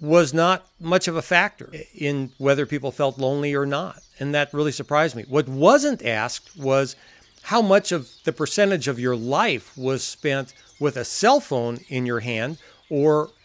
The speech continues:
using social media. So people under the age of thirty, of course, the, the majority of their life, uh, at least sixty percent of their life, and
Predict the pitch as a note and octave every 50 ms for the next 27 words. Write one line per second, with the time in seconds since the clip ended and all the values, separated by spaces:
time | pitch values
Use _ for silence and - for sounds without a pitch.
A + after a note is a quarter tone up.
0 | _ _ _ _ _ _ _ _ _ _ _ A#3+ - - _ _ _ - D3 E3
1 | D#3 C3+ E3 D3+ B2+ - E3 D#3+ C#3+ - E3 D3+ D3+ F#3 A3+ F#3+ A#2+ F2+ F2 -
2 | _ - - _ _ _ _ - E3 D#3 D3+ G3 G3+ F#3+ - F3 E3 D#3 - -
3 | _ _ - F#3 G#3+ G#3+ F#3 D#3+ C#3+ D#3+ D#3+ D#3 B2+ C3 B2+ - - - G#3+ C4
4 | C#4 G#3 D#3 B2 A2+ A2 - _ - B2+ B2 A#2+ B2 B2+ - - _ _ _ _
5 | _ _ - _ _ _ _ _ _ _ _ _ _ _ _ _ _ _ _ _
6 | _ _ _ _ _ _ _ _ _ _ _ _ _ _ - _ E3+ E3 D#3 C#3+
7 | D#3+ - _ - C#3 D3 D3+ C3 G#2+ B2 D#3 F#3 B3+ C4+ A3 D3 B2 B2 A#2 G#2
8 | B2 A#2+ A#2+ A2+ A#2+ E3 A#3+ A#3+ F3+ G#2 F#2 F2 - - - - - - G3+ -
9 | C#3+ D3 D3+ D#3+ D3+ C#3+ C3+ E3 G#3 A3+ G#3 - - - - - - - A3+ A3
10 | - - G3 - D3+ C#3 - - D3+ C#3 C#3 C3+ C3 B2 A#2 A2+ A#2 B2+ E3+ E3+
11 | - - - - C3+ C3 C3 C3 B2+ D3+ -